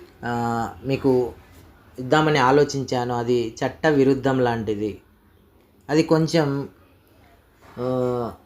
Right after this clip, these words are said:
కొంచెం కన్ఫ్యూజ్గా ఉంది. మరి విజయవంతం కావడానికి మనకు ప్రతి కారణం ఉంది. భారీ విజయానికి ప్రతి అంశం మన చేతిలో ఉంది. మనకు అవసరమైనది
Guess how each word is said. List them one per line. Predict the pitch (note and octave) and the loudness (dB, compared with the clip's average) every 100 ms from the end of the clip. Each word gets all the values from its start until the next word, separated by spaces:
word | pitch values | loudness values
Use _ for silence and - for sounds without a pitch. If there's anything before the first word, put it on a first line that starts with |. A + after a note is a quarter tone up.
| _ _ - - | _ _ -10 -2
కొంచెం | D3 C#3 D#3+ F3 - _ _ - - _ _ _ _ _ - | -2 2 0 0 -8 _ _ -20 -20 _ _ _ _ _ -4
కన్ఫ్యూజ్గా | D3+ D3+ F3 D3+ D#3+ D#3+ | -4 4 4 6 4 4
ఉంది. | C3 B2 A#2+ A#2 - - _ _ _ - | 2 0 0 -2 -6 -20 _ _ _ -8
మరి | C#3 D#3 | 0 2
విజయవంతం | C#3+ C3 E3+ F3 E3 D#3+ | 2 4 4 4 2 2
కావడానికి | C#3+ C3+ C3+ C3 B2+ | 2 4 2 0 -4
మనకు | C3 B2+ B2 B2+ | -6 -6 -6 -8
ప్రతి | - D3 D3+ F#3 | -6 -6 2 2
కారణం | F3+ D#3 C#3 C3+ C3+ | 4 4 4 0 -4
ఉంది. | B2 A#2 A2+ A#2 G2+ - _ _ _ _ _ _ | -4 -4 -4 -4 -6 -10 _ _ _ _ _ _
భారీ | G#2+ B2 D#3 E3 | 2 6 8 6
విజయానికి | D3+ C#3 C#3 C3+ C3 C3+ | 4 4 4 2 -2 -4
ప్రతి | C3 B2 B2+ - _ | -4 -4 -6 -8 _
అంశం | A2 B2 D3 - D3+ A#2+ A2+ G2+ _ _ | -8 -4 -4 -2 -2 -2 -6 -10 _ _
మన | A#2 A#2 - | -8 -8 -2
చేతిలో | B2 B2 B2+ B2 | -2 0 2 2
ఉంది. | A2+ A2 G#2+ A2+ G2 - _ _ _ _ _ - - - | 0 -2 -2 -2 -4 -10 _ _ _ _ _ -20 -20 -8
మనకు | B2+ D#3 D#3+ | 2 2 6
అవసరమైనది | C3+ D3 F3 E3 D3+ C#3+ C#3 D#3 | 6 6 4 2 2 -2 0 -2